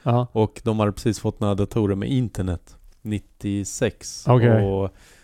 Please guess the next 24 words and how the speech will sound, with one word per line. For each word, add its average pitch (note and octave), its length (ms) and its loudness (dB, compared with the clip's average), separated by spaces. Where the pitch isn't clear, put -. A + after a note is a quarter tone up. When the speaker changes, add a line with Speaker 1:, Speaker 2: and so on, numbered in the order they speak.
Speaker 2:
jag G2+ 80 -10
vet G2+ 40 -4
inte G#2 120 -4
om G#2 100 -4
det G#2 60 -2
var G#2 80 0
nittiosex G#2 520 -4
eller G2 140 -2
nittiosju, G2+ 400 -2
så - 100 -8
fick G#2 140 -4
han G#2 120 -2
kontakt G#2+ 440 -2
med G#2 140 0
någon G2 260 -2
snubbe G2 440 -2
i F#2+ 180 -2
Alabama. G2+ 720 0
Speaker 1:
Ja. A#2 300 2
Speaker 2:
Eh, F#2+ 440 -2
som G2 240 -8
hade G2+ 200 0
en, G2 220 -4
eh, G#2+ 400 -4